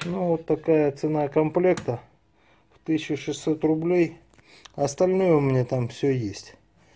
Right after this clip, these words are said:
И в итоге переделка будет сводиться к тому, что вот он,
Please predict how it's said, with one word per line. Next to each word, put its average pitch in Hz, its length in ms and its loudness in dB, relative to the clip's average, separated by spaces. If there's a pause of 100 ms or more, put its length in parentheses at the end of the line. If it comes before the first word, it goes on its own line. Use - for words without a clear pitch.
(380)
И 185 220 -2
в 165 180 2
итоге 165 360 2
переделка 160 680 4
будет 147 300 0
сводиться 151 560 -2
к - 20 -20
тому, 165 380 -2
что - 180 -8
вот 127 280 -2
он, 117 160 -4